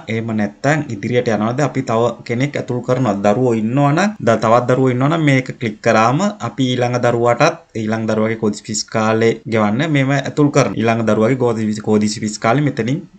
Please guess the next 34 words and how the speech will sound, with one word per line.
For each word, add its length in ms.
ඇතුල් 220
කරනවා. 440
ඇතුල් 260
කරාම 420
ඔයගලන්ට 400
පේනවා 280
ඉතින් 200
පළවෙනි 500
දරුවා 440
ඇතුළ 380
දැන් 220
දෙවෙනි 280
දරුවා. 380
අපි 260
දෙවෙනි 260
දරුවාගේ 480
එකටත් 280
මෙතෙන්ට 360
අර 220
විදියටම 420
තමයි 400
වෙනසක් 460
නෑ. 200
එතකොට 460
දෙවෙනි 240
දරුවාගේ 420
එකත් 280
අපි 260
කෝදිස් 500
කාලේ 360
ඇතුල් 220
කරනවා 400
මේ 220
විදියටම. 500